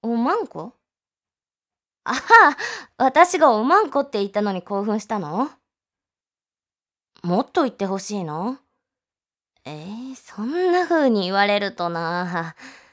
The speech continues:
うち、そういうお店じゃないし、パンツ見てシコシコするお店だよ。だから、はい。このティーバッグ見てシコシコしてね。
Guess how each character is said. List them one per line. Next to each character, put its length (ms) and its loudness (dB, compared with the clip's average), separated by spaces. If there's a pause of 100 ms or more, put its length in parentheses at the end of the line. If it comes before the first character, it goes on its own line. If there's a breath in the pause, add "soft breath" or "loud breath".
(680 loud breath)
う 160 -6
ち、 400 -2
そ 240 -6
う 80 0
い 80 0
う 100 0
お 80 0
店 260 -4
じ 80 -6
ゃ 60 -2
な 160 -4
い 80 -4
し、 340 -10 (680 soft breath)
パ 180 0
ン 120 0
ツ 180 -8
見 100 -10
て 160 -20
シ 180 -20
コ 140 -2
シ 100 -6
コ 120 -10
す 160 -12
る 100 -6
お 80 -6
店 220 -8
だ 140 -6
よ。 280 -2 (1400)
だ 140 2
か 140 2
ら、 260 2
は 140 0
い。 80 -4 (680)
こ 140 2
の 140 2
テ 140 -6
ィ 80 -2
ー 20 -6
バ 140 6
ッ 100 -14
グ 100 2
見 140 0
て 180 6
シ 140 -10
コ 120 0
シ 140 -6
コ 160 -8
し 120 -14
て 120 -6
ね。 400 0